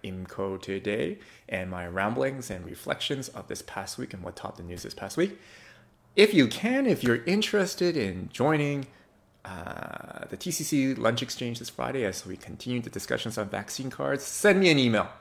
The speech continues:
at jonathan at company of disciples dot com. Now, I'm not quite sure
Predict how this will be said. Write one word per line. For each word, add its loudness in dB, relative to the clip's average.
at -6
jonathan 0
at -6
company -4
of -2
disciples -8
dot -10
com. -8
Now, 4
I'm 2
not 2
quite 4
sure 4